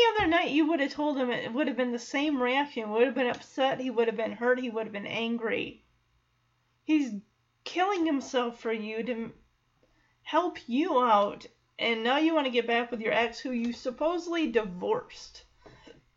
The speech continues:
Ugh. And Bonnie, of course, is just thinking of her, like, "Oh, you must really hate me,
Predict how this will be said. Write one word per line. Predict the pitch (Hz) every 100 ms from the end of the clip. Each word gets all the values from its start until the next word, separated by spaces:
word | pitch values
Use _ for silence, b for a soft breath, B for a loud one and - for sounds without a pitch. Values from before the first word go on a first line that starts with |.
| - _ _
Ugh. | 285 359 277 131 - - - - _ _ _ _ _ _ _ -
And | 233 196
Bonnie, | 277 320 330 294
of | 247
course, | 262 247
is | 214
just | 240 247
thinking | 254 247
of | 226
her, | 220
like, | 214
"Oh, | 233 269
you | 254
must | 240 240
really | 269 240 220
hate | 240 254
me, | 226 214